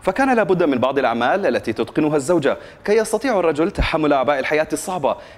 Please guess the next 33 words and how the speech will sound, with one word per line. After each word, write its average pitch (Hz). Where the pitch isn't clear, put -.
بشيء 151
ولو 202
كان 214
قليلًا 180
من 110
المال 147
لسد 220
احتياجات 143
المنزل 143
ولتغطية 113
الالتزامات 123
التي 180
باتت 262
ضرورية 165
لا 147
غنى 127
عنها. 82
وبذلك 233
توجهت 185
بعض 160
ربات 143
البيوت 127
إلى 87
إنتاج 127
أعمال 123
يدوية 160
مثل 110
الغزل 135
والنسيج 120
وحياكة 233
الملابس 127
وفن 143
التريكو 143